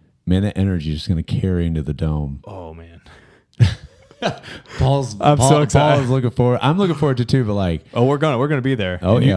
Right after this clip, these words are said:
Speaker 1: we're
Speaker 2: you
Speaker 1: both
Speaker 2: should
Speaker 1: gonna be there.
Speaker 2: Yeah, I guess probably if you haven't got your tickets already, you better snatch 'em up now. I think
Speaker 1: Uh,
Speaker 2: they're gonna
Speaker 1: it's
Speaker 2: have a good day of
Speaker 1: the
Speaker 2: ticket
Speaker 1: buzz,
Speaker 2: sales
Speaker 1: the
Speaker 2: tomorrow.
Speaker 1: buzz grew this week for sure. It's
Speaker 2: Oh,
Speaker 1: like,
Speaker 2: yeah.
Speaker 1: I mean, I think from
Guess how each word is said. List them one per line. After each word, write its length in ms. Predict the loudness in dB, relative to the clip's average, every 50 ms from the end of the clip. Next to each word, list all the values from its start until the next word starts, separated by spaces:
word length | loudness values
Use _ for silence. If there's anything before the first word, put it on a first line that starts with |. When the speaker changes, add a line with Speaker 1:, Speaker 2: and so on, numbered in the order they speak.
| 2 2
Speaker 1:
we're 80 | 2 2
Speaker 2:
you 60 | 2
Speaker 1:
both 80 | 2 2
Speaker 2:
should 60 | 2 0
Speaker 1:
gonna 100 | -2 -2
be 40 | -2
there. 220 | -2 -2 -4 -6 -8 _ _ _ _ _ -8
Speaker 2:
Yeah, 180 | -4 -4 -4 -4
I 60 | -2
guess 160 | -2 -2 -2 -2
probably 680 | -2 0 0 2 2 2 2 2 0 0 -2 -4 -6 _ _ _ _ _ _
if 80 | 0
you 60 | 0 2
haven't 120 | 2 2
got 80 | 0 -2
your 120 | -2 -2
tickets 280 | -2 -2 -2 -2 -2 -2
already, 260 | 0 0 0 -2 -2
you 80 | -2
better 420 | -2 -2 -2 -2 -2 -4 -6 _ _ _ -20
snatch 320 | -12 -6 -6 -6 -4 -4 -6
'em 80 | -8
up 100 | -8 -8
now. 300 | -8 -8 -8 -10 -10 -12 -16 _ _ -12
I 80 | -6 -2
think 240 | 0 0 0 2 2
Speaker 1:
Uh, 20 |
Speaker 2:
they're 80 | 2 2
gonna 60 | 2 2
Speaker 1:
it's 60 | 0
Speaker 2:
have 120 | 0 0
a 100 | 0 -2
good 300 | -2 -2 -2 -2 -2 -2
day 280 | -2 -2 0 0 0 0
of 80 | 2 2
Speaker 1:
the 60 | 2
Speaker 2:
ticket 140 | 4 4 2
Speaker 1:
buzz, 80 | 2
Speaker 2:
sales 220 | 4 2 2 0 0
Speaker 1:
the 80 | 0
Speaker 2:
tomorrow. 140 | 0 2 2 2 2 2
Speaker 1:
buzz 200 | 0 0 -2 -6
grew 500 | -4 -2 0 0 2 2 0 0 -2 -4
this 360 | -6 -4 -4 -4 -4 -4 -6
week 240 | -4 -2 -2 -2 -4
for 180 | -6 -8 -8 -8
sure. 240 | -8 -6 -6 -4
It's 80 | -4 -4
Speaker 2:
Oh, 80 | -2 -2
Speaker 1:
like, 240 | -2 -2 -2 -4 -6
Speaker 2:
yeah. 280 | -6 -10 -12 -14 -18 -20 _ _ _ _ _ _ _ _ _ _ _ _ _ _ -4
Speaker 1:
I 80 | 0 0
mean, 440 | 2 2 2 0 -2 -2 -4 -6 -8 _ _ _ _ _ _ _ _ _ _ -6
I 80 | -6
think 480 | -2 0 2 2 2 0 -4 -8 -10 -6
from 380 | -2 0 0 0 -2 -4 -6